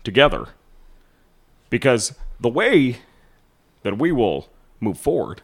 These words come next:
is to say two words very quickly, pause, and then say again. And that, my friends, is how we inflict change.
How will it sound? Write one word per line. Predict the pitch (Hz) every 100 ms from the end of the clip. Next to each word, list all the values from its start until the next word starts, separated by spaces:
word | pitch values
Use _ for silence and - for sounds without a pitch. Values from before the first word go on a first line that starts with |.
| _ - - _ _ _ _
is | - 92
to | -
say | - 156 143 90 98 - - - - - -
two | - 220
words | 190 113 120 - - - - - _ _ _ _ _ -
very | 127 170
quickly, | 170 160 107 107 _ _ _ _ _ - - - _ _ -
pause, | 214 202 120 - - _ _ - _ _ _ _ _ _ _ _ _ _
and | 135
then | 143
say | 135 156 127
again. | 107 80 - - - - - _ _ _ _ _ _
And | 107 127
that, | 190 - - - _ -
my | 107
friends, | - 90 64 - - - - - - - _ _ _ -
is | 101
how | 120
we | 113 110
inflict | 92 107 98 -
change. | - - -